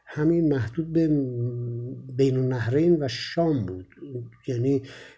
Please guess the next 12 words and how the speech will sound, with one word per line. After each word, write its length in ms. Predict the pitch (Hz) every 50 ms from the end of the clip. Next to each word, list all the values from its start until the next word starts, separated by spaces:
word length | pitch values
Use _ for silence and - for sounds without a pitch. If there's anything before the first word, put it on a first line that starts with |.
| _ -
اه، 80 | 127 120 117 120 117 117 123
از 360 | 135 139 131 127 123 117 117 117
اینجاها 560 | - 131 131 131 127 117 123 117 117 120 139
نیامد 600 | 151 147 143 147 147 143 123 117 113 113 113 113
داخل 480 | 120 131 113 117 127 120 123 120 120 117
فلات 760 | 117 - - - - 117 113 117 123 120 120 117 117 - 120
مرکزی 640 | 120 117 113 113 113 - 120 110 101 107 117 117
ایران. 460 | 113 120 120 104 104 113 107 101 92 - - - - - - - - - - - - -
داخل 260 | - 135 113 131 135 127
فلات 320 | - 135 127 131 120 131
مرکزی 440 | 127 131 120 117 - 139 123 123 135
ایران 300 | 135 139 156 165 180